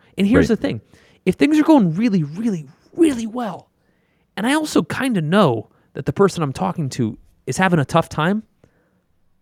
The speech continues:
Speaker 1: I'll honestly just shut up about the things going well. I-, is
Speaker 2: Yeah.
Speaker 1: that the right answer? I'm not sure.
Speaker 2: Well,
Speaker 1: But I
Speaker 2: that's a good
Speaker 1: find that it,
Speaker 2: question, though.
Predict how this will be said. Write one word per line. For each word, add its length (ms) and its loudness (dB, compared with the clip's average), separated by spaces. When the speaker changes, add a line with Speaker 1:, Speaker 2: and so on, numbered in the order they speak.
Speaker 1:
I'll 200 2
honestly 440 2
just 320 -2
shut 360 -2
up 160 -4
about 220 -4
the 80 -10
things 200 -10
going 180 -8
well. 220 -8
I-, 40 -4
is 280 2
Speaker 2:
Yeah. 140 4
Speaker 1:
that 60 0
the 80 2
right 180 4
answer? 340 -4
I'm 140 0
not 180 0
sure. 320 2
Speaker 2:
Well, 120 2
Speaker 1:
But 240 0
I 100 2
Speaker 2:
that's 160 2
a 60 -2
good 20 -6
Speaker 1:
find 320 2
that 160 4
it, 40 2
Speaker 2:
question, 140 -2
though. 200 -6